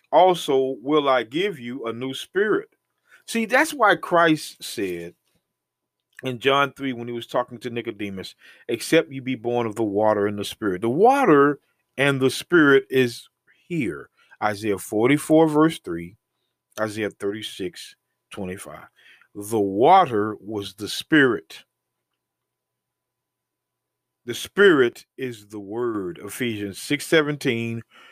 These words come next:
Romans one twenty-three, John six sixty-three.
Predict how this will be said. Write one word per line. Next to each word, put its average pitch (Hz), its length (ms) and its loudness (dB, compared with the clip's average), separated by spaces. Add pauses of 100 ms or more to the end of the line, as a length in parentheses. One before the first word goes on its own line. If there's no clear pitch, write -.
(220)
Romans 98 500 -6
one 135 460 0 (280)
twenty-three, 117 960 -4 (1400)
John 143 280 4
six 139 240 2
sixty-three. - 640 -4